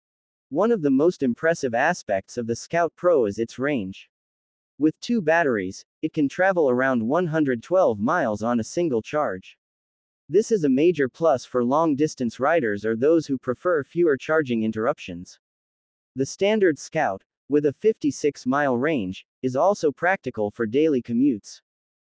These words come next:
Cyrusure has also put great thought into the design of the Scout. Its low-step aluminum frame is both stylish and functional, suitable for riders of various heights.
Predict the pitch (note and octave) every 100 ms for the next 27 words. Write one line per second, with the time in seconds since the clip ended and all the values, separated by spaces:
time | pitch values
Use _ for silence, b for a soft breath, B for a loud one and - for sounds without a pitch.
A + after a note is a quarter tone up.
0 | _ _ _ - - G3+ G#3+ - D#3+ C3+
1 | B2+ B2 E3 - B2 - D#3 B2 C#3 C#3+
2 | - D#3+ E3 C3 B2+ A#2+ A#2 A2 A2 E3
3 | E3+ A2 G2 - - D#3+ G#2 - _ _
4 | _ _ _ _ _ D3 - E3+ G3+ A3
5 | - E3 C3+ B2+ E3+ D3+ A2 A2 D3+ D3+
6 | C3 A2 G#2+ D#3 D#3+ - D#3 D#3+ C#3 A2
7 | A2+ A2 F3+ G3+ - F#2+ F2 - _ -
8 | - G#3+ F3 D3 C3+ A#2+ A2+ D#3+ F3+ A2+
9 | G#2 G#2 A2 D3+ C#3 G#2+ - D3 G2+ -
10 | -